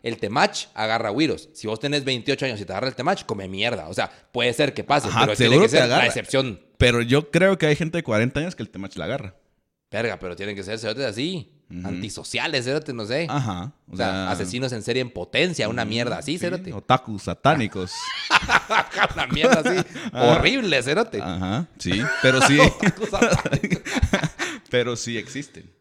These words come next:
Speaker 1: Sí, claro.
Speaker 2: O sea,
Speaker 1: Como todo existe, pues.
Speaker 2: ajá.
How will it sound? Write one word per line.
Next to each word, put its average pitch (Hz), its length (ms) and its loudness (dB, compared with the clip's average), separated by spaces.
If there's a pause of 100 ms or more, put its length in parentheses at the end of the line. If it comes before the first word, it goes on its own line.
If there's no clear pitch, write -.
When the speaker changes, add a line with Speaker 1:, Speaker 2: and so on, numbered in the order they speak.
(120)
Speaker 1:
Sí, - 160 -10
claro. 90 280 -6
Speaker 2:
O - 40 -12
sea, 67 220 -14
Speaker 1:
Como 101 200 -8
todo 135 180 0
existe, 135 360 -6
pues. 139 280 -10
Speaker 2:
ajá. 95 360 -8